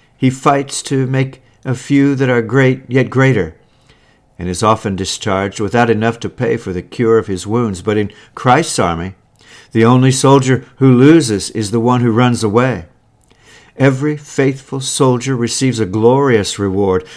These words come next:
which is spelled out in this phrase, "having done all to stand." To stand implies three things. A, it means to stand conquerors. An army,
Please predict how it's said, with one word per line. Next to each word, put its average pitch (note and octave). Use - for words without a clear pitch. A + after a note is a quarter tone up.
which C3
is A#2+
spelled C#3
out C3+
in B2
this A#2+
phrase, A#2
"having A2+
done A2
all G2
to F#2
stand." F#2
To C3+
stand E3
implies D3+
three D3
things. B2+
A, C#3+
it C3
means B2+
to A#2+
stand A2
conquerors. G2
An F#2+
army, A#2+